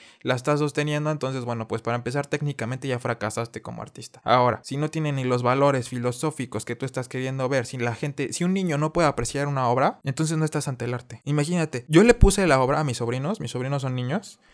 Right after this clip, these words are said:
y les dije, "Quiero que vean la obra de un artista que se llama Gabriel Rico. ¿Qué están viendo?". Uno de mis sobrinos me dijo, "Ah, qué padre, están flotando". Y les dije, "No, hay un cristal. ¿Puedes,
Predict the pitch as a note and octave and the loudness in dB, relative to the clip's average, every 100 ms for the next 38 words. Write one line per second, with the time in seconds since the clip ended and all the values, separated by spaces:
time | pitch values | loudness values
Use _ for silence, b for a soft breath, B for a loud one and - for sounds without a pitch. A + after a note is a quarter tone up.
0 | b b C#3 C3+ C3+ C#3 C#3+ - _ F3 | b b -2 0 0 -2 -2 -4 _ -6
1 | G3 F#3+ C3+ C#3+ C#3+ C#3+ C#3+ C#3 C#3 C3+ | -4 -2 -2 2 2 4 2 2 0 -2
2 | - C#3+ D3 - B2+ B2+ A#2+ A#2+ C3 D#3+ | -4 -8 -10 -6 -2 0 0 -2 -4 -6
3 | - D#3 E3+ D#3 D3 B2+ - D#3 E3 E3 | -4 -4 -2 -2 -2 -4 0 2 4 4
4 | C3+ - C3 C3 C3+ D3+ E3 D3+ C3 C3+ | 2 0 0 2 2 2 0 -4 -4 -6
5 | D3+ C#3 - G3 A3 G#3+ G#3 G#3 G3+ F3 | -4 -4 -2 -2 -2 -6 -4 -2 -2 -2
6 | - F#3 F#3+ F3 F#3 F3+ C#3+ C3 C3+ D3 | -2 -4 -4 -4 -2 -2 -2 -4 -4 -2
7 | D#3 E3+ F3 D#3 - D3+ B2+ - E3+ E3+ | 0 0 -2 -4 -4 -4 -4 0 2 2